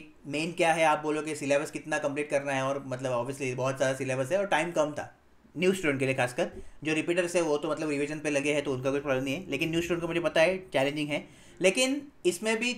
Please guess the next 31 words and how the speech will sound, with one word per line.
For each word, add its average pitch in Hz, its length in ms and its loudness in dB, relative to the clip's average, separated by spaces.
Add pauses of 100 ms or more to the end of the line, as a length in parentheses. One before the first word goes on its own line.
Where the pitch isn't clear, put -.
थोड़े 202 200 4
मैं 208 160 0
hacks 170 260 0
देने 165 200 0
वाला 147 180 4
हूँ 123 80 4
आपको, 110 300 -10
ठीक 147 100 0
है, 202 100 0 (320)
जो 170 120 6
आपको 170 220 4
काम 170 260 4
आएंगे 160 340 2 (240)
exam 139 340 0
में 120 200 -8 (100)
अच्छे 139 220 -4
से 160 80 -4
marks 135 240 0
score 139 240 0
करने 143 160 -2
के 139 80 0
लिए, 156 100 0
और 143 160 2
फिर 170 160 0
interview 156 280 0
में 160 100 0
आप 156 100 2
excel 135 240 -2
कर 127 100 -2
सकते 113 260 -10
हो, - 60 -16